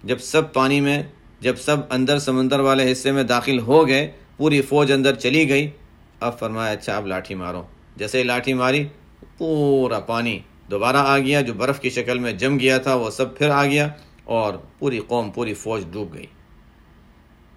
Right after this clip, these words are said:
وَأَزْلَفْنَا ثَمَّ الْآخَرِينَ، اور وہاں پر ہم دوسروں کو بھی قریب لے آئے۔ وَأَنْجَيْنَا مُوسَىٰ وَمَنْ مَعَهُ أَجْمَعِينَ، موسیٰ علیہ السلام، ان کے تمام ساتھیوں کو ہم نے نجات دی، کوئی ایک، کوئی ایک بھی ان میں مرا نہیں، سب کو ہم نے نجات دی۔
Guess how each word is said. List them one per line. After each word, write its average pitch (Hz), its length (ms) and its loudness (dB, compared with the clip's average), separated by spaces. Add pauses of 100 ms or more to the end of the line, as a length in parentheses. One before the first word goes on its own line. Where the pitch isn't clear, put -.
وَأَزْلَفْنَا 110 680 0
ثَمَّ 107 300 0
الْآخَرِينَ، 107 640 2 (260)
اور 113 160 0
وہاں 110 280 -2
پر 110 180 -4
ہم 104 140 -8
دوسروں 101 320 -10
کو 104 140 -8
بھی 98 100 -6
قریب 98 320 -6
لے 101 140 -4
آئے۔ 131 260 2 (260)
وَأَنْجَيْنَا 131 640 2
مُوسَىٰ 117 340 -2
وَمَنْ 107 260 -2
مَعَهُ 101 440 -4
أَجْمَعِينَ، 98 480 -2 (260)
موسیٰ 120 240 -2
علیہ 107 180 0
السلام، 107 380 -6
ان 104 120 -8
کے 107 120 -6
تمام 160 420 0
ساتھیوں 127 400 -4
کو 107 60 -10
ہم 110 80 -8
نے 104 60 -8
نجات 95 360 -6
دی، 92 80 -8
کوئی 123 300 -4
ایک، 151 300 0 (680)
کوئی 120 200 -4
ایک 147 240 2
بھی 151 80 0
ان 139 140 2
میں 131 160 2 (260)
مرا 127 260 2
نہیں، 110 140 -6 (680)
سب 170 260 0
کو 143 100 4
ہم 131 80 4
نے 123 80 4
نجات 110 420 2
دی۔ 98 140 -6